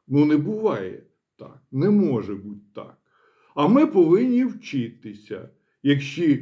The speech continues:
як, поки що молоді, так, як казав про нас, ем, Білл Клінтон, нині здравствуючий, що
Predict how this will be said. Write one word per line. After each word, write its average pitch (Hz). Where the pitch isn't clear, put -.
як, 139
поки 151
що 147
молоді, 139
так, 98
як 123
казав 104
про 104
нас, 98
ем, 117
Білл 123
Клінтон, 95
нині 104
здравствуючий, -
що 101